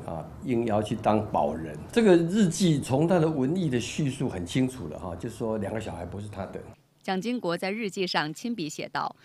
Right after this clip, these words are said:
Speaker 2: ：“后来竟有人误传此卵子为鱼所出，说蒋孝严、蒋孝慈不是他的儿子，等于蒋万安不是他的孙子，而是好友王继春的。”日记原文先称赞好友王继春，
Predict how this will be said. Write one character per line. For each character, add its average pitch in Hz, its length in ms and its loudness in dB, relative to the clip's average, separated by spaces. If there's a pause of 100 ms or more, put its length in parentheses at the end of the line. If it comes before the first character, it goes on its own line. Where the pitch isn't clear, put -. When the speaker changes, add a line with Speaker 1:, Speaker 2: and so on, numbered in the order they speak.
(200)
Speaker 2:
：“后 254 160 -4
来 190 160 2
竟 240 160 -2
有 180 140 0
人 147 180 -2
误 226 200 -2
传 - 280 -6 (140)
此 185 300 -2
卵 170 260 0
子 165 260 -6
为 165 120 -4
鱼 196 200 -4
所 - 260 -8
出， - 280 -6 (300)
说 240 180 0
蒋 180 180 0
孝 180 200 0
严、 165 240 0
蒋 151 200 -2
孝 170 220 0
慈 165 300 -6
不 160 200 -8
是 233 140 -6
他 175 160 -6
的 151 80 0
儿 139 240 -4
子， - 180 -12 (400)
等 190 200 2
于 185 160 0
蒋 190 200 -2
万 165 140 0
安 190 240 0
不 160 180 -6
是 202 140 -6
他 185 140 -8
的 147 100 -4
孙 208 260 -6
子， 175 220 -8 (140)
而 180 120 -2
是 220 140 -4
好 180 260 -4
友 185 240 -4
王 156 220 -6
继 185 160 -6
春 226 260 -6
的。” 196 200 -6 (420)
日 262 140 0
记 214 160 0
原 175 180 2
文 165 180 0
先 208 240 -4
称 247 240 -6
赞 180 200 -2
好 175 160 -2
友 170 140 0
王 147 200 -4
继 170 140 -4
春， 170 320 -6